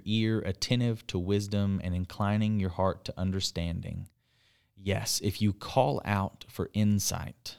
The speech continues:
and raise your voice for understanding,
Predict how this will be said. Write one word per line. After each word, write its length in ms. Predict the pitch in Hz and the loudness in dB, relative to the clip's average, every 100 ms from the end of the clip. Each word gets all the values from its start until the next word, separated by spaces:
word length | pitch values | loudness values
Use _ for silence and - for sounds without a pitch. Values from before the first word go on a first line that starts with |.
| - | -4
and 260 | 92 90 | 0 2
raise 400 | 92 98 113 123 | 4 4 4 2
your 120 | 123 120 | -2 -2
voice 440 | 95 90 90 - | 0 2 2 0
for 220 | - - | -2 -2
understanding, 920 | 95 95 95 - 107 107 87 - - | 0 0 2 0 2 0 -2 -4 -10